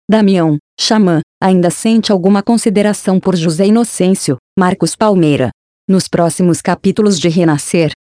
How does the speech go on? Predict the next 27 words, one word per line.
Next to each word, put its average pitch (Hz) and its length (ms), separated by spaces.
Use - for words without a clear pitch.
o 214 60
matador 190 560
cruzará 165 480
o 180 40
caminho 190 400
do 165 80
ex-patrão 175 600
para 214 260
dar 165 260
um 185 80
importante 170 640
conselho. 175 500
José 170 280
Inocêncio 202 680
cavalga 175 540
na 180 80
estrada 202 520
de 190 120
terra, 196 420
até 208 260
que - 100
encontra 190 480
Damião 185 380
vindo 196 320
do 196 100
lado 170 300
oposto. 139 520